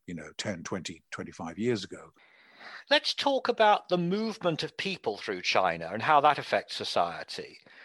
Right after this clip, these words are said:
Speaker 2: There's been a huge wave of internal migration from the less developed regions in central and western China down to the more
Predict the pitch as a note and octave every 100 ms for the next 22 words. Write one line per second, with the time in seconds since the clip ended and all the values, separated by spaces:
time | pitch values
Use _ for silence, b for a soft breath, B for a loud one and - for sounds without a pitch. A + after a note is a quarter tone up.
0 | B B B - G3 B3 A3 - - B3
1 | B3 A3+ F#3+ D#3+ E3 C#3+ G2 F#2 - A2
2 | G2+ - C#3 C3 - E3 D#3 C3 A2+ G#2+
3 | G2 A2 G#2 G2 - F2 D#2 E2 A2 G#2+
4 | A#2 A2 - A2 A#2 G#2+ A2+ A2+ G#2 A2+
5 | G#2 G#2 - B B - F2 D3 C3+ -
6 | C3 A#2 E2 E2+ D3 - B2+ A#2 C#3 A#2+
7 | A#2+ A#2+ A#2+ B B B - C#3+ B2 A#2+
8 | A2+ A2 A2 G#2+